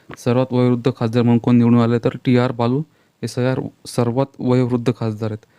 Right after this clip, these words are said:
आणि ते कोणत्या पक्षाचे आहेत? द्रमुकचे आहेत. आणि सर्वात, हे झाले सर्वात वयोवृद्ध खासदार. सर्वात तरुण खासदार कोण आहेत? तर सर्वात तरुण खासदार म्हणून एक आहे पुष्पा सरोज आणि दुसरे आहेत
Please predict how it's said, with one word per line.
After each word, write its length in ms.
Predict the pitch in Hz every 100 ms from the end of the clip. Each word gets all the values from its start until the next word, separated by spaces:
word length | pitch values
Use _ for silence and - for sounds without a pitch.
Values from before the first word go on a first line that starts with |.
| _
आणि 100 | 117 117
ते 60 |
कोणत्या 280 | 120 131 127
पक्षाचे 300 | 127 127 127
आहेत? 160 | 131 123
द्रमुकचे 460 | 127 120 113 -
आहेत. 280 | 113 - - _ _ _ _ -
आणि 220 | 127 135
सर्वात, 420 | - 135 131 143 - _ -
हे 100 | 135
झाले 160 | 127
सर्वात 320 | 143 135 135 135
वयोवृद्ध 460 | 131 123 120 117 113
खासदार. 220 | 113 110
सर्वात 300 | 107 - 127 135 139
तरुण 200 | 135 143
खासदार 300 | - 117 120
कोण 200 | - 127
आहेत? 100 | 127 _ _ _ _ -
तर 60 | 123
सर्वात 300 | - 127 131
तरुण 360 | 135 131 135
खासदार 320 | 131 123 117 123
म्हणून 300 | 120 123 131 _ _ _ _ _ -
एक 200 | 127 -
आहे 100 | 123 -
पुष्पा 400 | - 131 - 139
सरोज 440 | 139 131 120 135 - _ _ _ _ _ _ _ _ _ _ _ -
आणि 180 | 123 123
दुसरे 240 | 127 -
आहेत 120 | 131